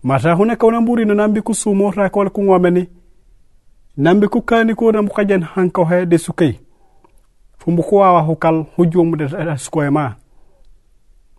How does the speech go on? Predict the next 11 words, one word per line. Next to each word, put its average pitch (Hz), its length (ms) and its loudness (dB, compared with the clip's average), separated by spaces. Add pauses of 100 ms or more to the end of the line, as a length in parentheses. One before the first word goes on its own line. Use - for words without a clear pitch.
(140)
Mata 135 420 -2 (1000)
ula 196 220 2
sof 160 280 -2
nemi 156 260 0
te 147 180 -4
kaylo 131 280 -6
men 143 300 -4 (200)
e 135 140 -6
yubeni. 120 360 -6 (1400)
Nyaban 117 340 -4
Jesus, 131 460 -4